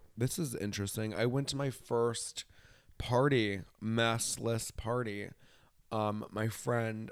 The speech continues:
had a bridal shower, and it was so weird. So walking into the event, you have to wear a mask, and when you go in,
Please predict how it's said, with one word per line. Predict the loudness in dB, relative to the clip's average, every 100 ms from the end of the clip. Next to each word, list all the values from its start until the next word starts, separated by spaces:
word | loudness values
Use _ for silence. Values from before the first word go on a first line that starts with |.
| -8
had | -4 -4 -2
a | -2
bridal | -2 -2 0 0 -2
shower, | -2 -4 -4 -4 -4 -4 -6 -12 _ _ _ _ _ _
and | -4
it |
was | -2 -4
so | -8 -6 -2 -2
weird. | -2 -2 0 2 0 -4 -8
So | 0 2
walking | 2 4 4 4 2 2
into | 0 0 0
the | 0 2 2 -2 -14 -4
event, | -2 2 4 2 -2
you | 0
have | 0 -2
to | -2
wear | 0 0
a |
mask, | 0 0 0 -4 -6
and | -4 -2
when | 0
you | -2
go | 2 4 4
in, | 4 6 6 4 -2